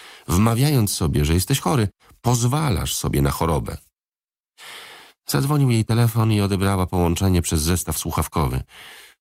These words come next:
To był jeden z jej klientów, Fort Worth, niejaki Ricardo. Opowiadał żarty o szablonach kolorów, rozśmieszając parkującą na podjeździe Annę,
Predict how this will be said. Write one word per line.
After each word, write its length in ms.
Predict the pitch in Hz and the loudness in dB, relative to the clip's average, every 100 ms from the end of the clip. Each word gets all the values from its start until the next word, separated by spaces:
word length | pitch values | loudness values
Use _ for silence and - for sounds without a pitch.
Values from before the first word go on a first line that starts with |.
| _ | _
To 120 | - 60 | -8 -2
był 180 | 87 | 2
jeden 300 | 90 90 92 | 2 2 0
z 40 | 87 | 0
jej 160 | 90 | 0
klientów, 720 | 85 90 98 76 - - - - _ - | 2 2 2 0 -2 -6 -8 -14 _ -10
Fort 380 | - 90 73 - | -2 -2 -2 -4
Worth, 460 | 107 90 65 - - _ _ _ - | -2 -2 -4 -10 -16 _ _ _ -2
niejaki 360 | 92 92 90 | 0 0 -2
Ricardo. 760 | 82 73 107 113 73 64 - _ _ _ - - - | -2 -2 -4 -4 -4 -10 -16 _ _ _ -18 -18 -8
Opowiadał 420 | 123 143 156 143 | -4 -2 0 0
żarty 480 | 135 160 147 - 139 | 0 0 -4 -4 0
o 80 | 117 | 0
szablonach 520 | - 110 95 113 104 | 0 0 0 0 0
kolorów, 560 | - 87 85 120 143 - - - - | -2 0 2 2 0 -6 -16 -10 -2
rozśmieszając 760 | 113 - 123 117 135 131 123 | 0 0 0 0 2 2 2
parkującą 680 | - 113 - 113 110 107 104 | 0 -4 0 0 2 0 0
na 100 | 101 | 0
podjeździe 520 | 98 95 101 87 - | 0 0 0 0 -2
Annę, 360 | 98 87 82 | 0 2 2